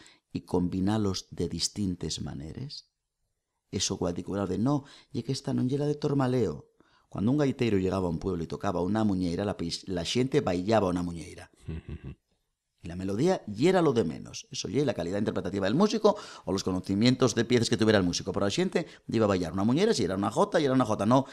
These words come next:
Speaker 1: la jota bailase de la manera A y la B. Y en aquel... No, no, no, no. Eso, punto número uno, que tiene que quedar claro.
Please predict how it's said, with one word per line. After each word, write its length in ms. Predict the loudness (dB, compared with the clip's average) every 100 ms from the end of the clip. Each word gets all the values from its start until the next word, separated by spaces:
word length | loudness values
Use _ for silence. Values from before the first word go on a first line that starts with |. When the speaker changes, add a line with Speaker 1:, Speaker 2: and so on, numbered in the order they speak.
| -14 -6
Speaker 1:
la 80 | 0
jota 560 | 2 4 4 6 4 2
bailase 420 | 0 2 0 0
de 60 |
la 100 | 0
manera 320 | 0 0 0 4
A 220 | 4 4
y 60 | 0
la 140 | 0 2
B. 240 | 2 2 -6 -20 _
Y 80 | 0
en 80 | 0
aquel... 400 | 0 -4 -6 _
No, 180 | -2 0
no, 140 | 0 -2
no, 140 | -6
no. 80 | -6
Eso, 460 | -4 -2 -4 -8 _ _ _ _ _ _ _ _ _ _ 0
punto 600 | 0 2 0 -2 -6 _ -4
número 400 | 0 2 0 -2
uno, 260 | -8 -14
que 100 | -8
tiene 160 | -4 -4
que 100 | -4
quedar 240 | -4 -4
claro. 300 | -8 -18 -20